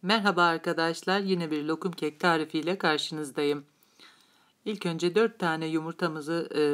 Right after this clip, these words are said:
yu-, e, çırpma kabımıza alıyoruz. Üzerine bir buçuk su bardağı toz şekerimizi ekleyelim. Bu sefer, e, kekimizi orman meyveli sostan yapacağız arkadaşlar.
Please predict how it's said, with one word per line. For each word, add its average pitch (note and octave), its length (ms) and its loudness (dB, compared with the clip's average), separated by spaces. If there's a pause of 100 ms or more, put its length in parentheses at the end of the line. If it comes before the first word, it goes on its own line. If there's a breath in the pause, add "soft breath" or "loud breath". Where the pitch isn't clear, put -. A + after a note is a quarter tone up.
(500)
yu-, C#3+ 260 -2
e, C#3 60 -6
çırpma E3+ 360 -4
kabımıza D3 480 -6
alıyoruz. E3 460 -4
Üzerine D3 500 -4
bir D3+ 160 -6
buçuk - 240 -18
su C#3+ 120 -8
bardağı C#3 360 -4
toz D3+ 200 -6
şekerimizi C3+ 560 -8
ekleyelim. D#3 640 -6 (2500 soft breath)
Bu F#3 120 -4
sefer, E3+ 340 -4
e, C#3 760 -2 (320)
kekimizi E3 540 -6
orman D#3+ 420 -4
meyveli C#3 440 -4
sostan D3+ 420 -6
yapacağız C3 460 -8
arkadaşlar. C3 760 -8